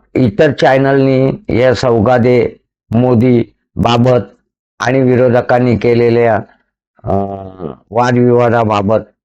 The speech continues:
आ-, सगळ्यांनीच पाहिलेला आहे. मी जो विषय मांडलाय तो थोडा वेगळा आहे.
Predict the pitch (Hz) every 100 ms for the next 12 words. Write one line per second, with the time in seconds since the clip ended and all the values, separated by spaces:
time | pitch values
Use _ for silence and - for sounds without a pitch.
0 | _ _ _ _ _ _ _ _ _ -
1 | 85 - - 123 135 151 170 165 - 101
2 | 95 82 60 - - _ _ _ _ _
3 | _ 82 95 147 185 208 185 156 - 143
4 | 135 104 90 82 71 - _ _ _ 135
5 | - 120 113 110 92 80 78 64 - _